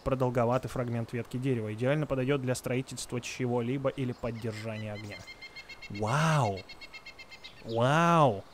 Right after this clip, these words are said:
А я и не знал, что так можно делать. Ну, то есть, это логично, но всё-таки, как бы, это ведь игра. Ё-моё, я не думал, что тут так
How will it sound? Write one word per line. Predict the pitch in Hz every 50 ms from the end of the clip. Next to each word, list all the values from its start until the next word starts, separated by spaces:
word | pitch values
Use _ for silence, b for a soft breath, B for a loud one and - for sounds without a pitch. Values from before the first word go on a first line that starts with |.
| - - - - - - -
А | - 110 113
я | 113 117
и | 123 131
не | 147 147
знал, | 127 127 139 139
что | - - 127
так | 135 123 127
можно | 123 117 113 123 127
делать. | 127 123 107 95 92 - - - - - - - - - -
Ну, | 156 170 156 -
то | - 120
есть, | 117 - - - -
это | 147 - 147
логично, | 139 139 135 131 - - 147 - - 123 113
но | 117 117 110 104 - - -
всё-таки, | - 120 101 - - 120 101 98 95 - - - - - -
как | 104 92 - 98
бы, | 98 95 - -
это | - - 104
ведь | 101 - 117
игра. | 110 123 131 113 92 - - - - - - - -
Ё-моё, | 139 117 110 107 101 101 98
я | 104 123 131
не | 131 127
думал, | 123 143 165 165 143
что | - - 151
тут | 139 156 139 - -
так | - 139 127